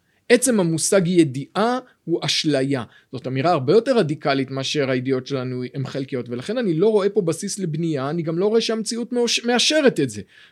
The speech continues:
כלומר, אני לא רואה שבעשרות שנים שאנחנו חיים בתרבות הפוסט-מודרנית, צומחת מתוכה איזה, איזה התעוררות רוחנית. כלומר,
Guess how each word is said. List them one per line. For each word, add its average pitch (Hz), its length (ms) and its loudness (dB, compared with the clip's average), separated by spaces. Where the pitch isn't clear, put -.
כלומר, 175 180 -4
אני 165 380 2
לא 240 200 8
רואה 208 640 4
שבעשרות 156 840 2
שנים 180 360 0
שאנחנו 156 420 -6
חיים 156 400 -2
בתרבות 156 540 -2
הפוסט-מודרנית, 151 1040 -2
צומחת 208 920 6
מתוכה 190 640 2
איזה, 156 380 4
איזה 160 200 4
התעוררות 160 640 2
רוחנית. 151 560 -4
כלומר, 156 400 -2